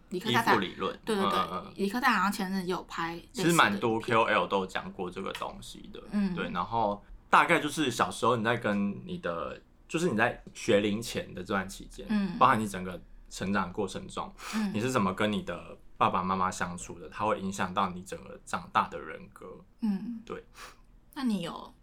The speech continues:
Speaker 1: 什么类似你小时候发生的事，让你现在变成这些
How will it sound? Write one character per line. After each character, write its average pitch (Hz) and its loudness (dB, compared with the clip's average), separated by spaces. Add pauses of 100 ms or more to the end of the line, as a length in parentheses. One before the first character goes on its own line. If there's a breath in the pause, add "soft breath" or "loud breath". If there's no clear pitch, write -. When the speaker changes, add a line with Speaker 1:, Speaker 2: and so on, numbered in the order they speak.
(120)
Speaker 1:
什 202 -4
么 175 -2
类 190 2
似 190 -4
你 175 -4
小 170 -2
时 196 -4
候 156 -2
发 156 -4
生 - -8
的 - -14
事， - -6
让 170 -4
你 - -10
现 170 -6
在 165 -2
变 170 -6
成 - -12 (240)
这 185 -4
些 185 -6